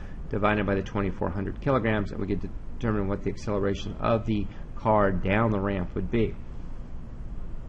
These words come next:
However, here, this is going to change somewhat in that now we're gonna find out what this normal can do, the, what con-, what the horizontal component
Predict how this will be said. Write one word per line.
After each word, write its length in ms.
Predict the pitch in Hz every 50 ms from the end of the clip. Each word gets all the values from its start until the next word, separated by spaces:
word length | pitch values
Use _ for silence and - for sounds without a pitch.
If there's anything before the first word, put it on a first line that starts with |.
| - - - - - - - - - -
However, 320 | 123 113 107 101 101 92
here, 260 | 90 160 170 156 139
this 220 | 117 135 135 - 135
is 80 | -
going 240 | - 135 117 110 104
to 100 | - 110
change 460 | 92 - - 123 117 113 107 107 101
somewhat 480 | - - - 127 117 101 90 87 87 87 - -
in 100 | 101 95
that 220 | 95 92 92 90 90
now 460 | 95 98 123 135 127 104 95 95 - - - - - - - - - - - -
we're 80 | - 101
gonna 160 | 101 95 92
find 400 | - - 98 95 92 92 90 85
out 480 | 80 - 87 87 87 87 87 - - - - - - - - - - - - - - - - - - - - - - - - - - - - - - - - - -
what 200 | 117 110 113 -
this 220 | 110 101 - -
normal 320 | 107 110 117 123 113 104
can 160 | 98 107 95 87
do, 120 | 92 92
the, 120 | 90 92
what 200 | 90 101 98 -
con-, 180 | - 110 92 85 -
what 200 | 104 104 98 -
the 60 | 98
horizontal 520 | 87 - 127 135 139 139 - 131 120 113 110
component 500 | - 107 92 - 113 117 110 107 98